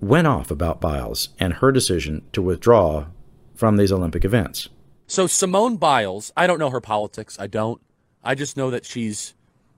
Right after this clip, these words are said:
Speaker 2: you know, shown on television a lot. I don't know if she was ever, uh, sexually assaulted or abused. So I, I don't, I don't know what she's been through. I, I seriously, I mean that, uh, sincerely.
Speaker 1: You just heard him say he does not know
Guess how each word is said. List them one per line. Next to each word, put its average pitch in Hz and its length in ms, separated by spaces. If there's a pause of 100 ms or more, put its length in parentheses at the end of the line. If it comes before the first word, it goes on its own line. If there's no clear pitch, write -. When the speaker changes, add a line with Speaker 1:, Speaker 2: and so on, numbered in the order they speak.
(960)
Speaker 2:
you 101 80
know, 80 80
shown 113 300
on 113 100
television 101 480
a 101 60
lot. 98 320 (520)
I 135 100
don't 156 120
know 143 140
if 139 80
she - 140
was 127 180
ever, 120 440
uh, 90 180
sexually 135 400
assaulted 120 400
or 117 100
abused. 107 420
So 135 120
I, 151 140
I 160 120
don't, 170 200
I 156 100
don't 170 140
know 151 100
what 139 140
she's 123 140
been 104 200
through. - 260
I, 117 140
I 127 120 (100)
seriously, 120 380
I 104 40
mean 131 220
that, 123 220 (720)
uh, 87 200
sincerely. 127 520 (440)
Speaker 1:
You 110 240
just 135 580
heard 113 340
him 98 180
say 85 340
he 98 140
does 101 260
not 101 280
know 101 400